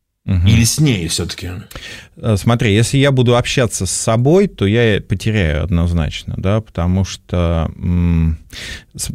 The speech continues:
Speaker 1: смотри, есть д-, э, есть два уровня общения, как минимум для меня, да.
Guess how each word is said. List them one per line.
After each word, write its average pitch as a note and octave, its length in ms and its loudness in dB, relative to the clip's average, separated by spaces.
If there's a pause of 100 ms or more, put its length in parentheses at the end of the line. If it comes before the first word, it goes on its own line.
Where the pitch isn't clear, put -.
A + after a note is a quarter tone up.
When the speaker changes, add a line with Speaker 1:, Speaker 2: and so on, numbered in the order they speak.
Speaker 1:
смотри, B2 360 4
есть B2 560 0
д-, A2 200 0
э, A2+ 220 2
есть A#2+ 300 4
два B2+ 240 2
уровня A2+ 360 2
общения, F2+ 560 -4 (360)
как F#2 200 -4
минимум E2+ 420 4
для E2+ 120 0
меня, E2+ 300 2
да. B2+ 280 2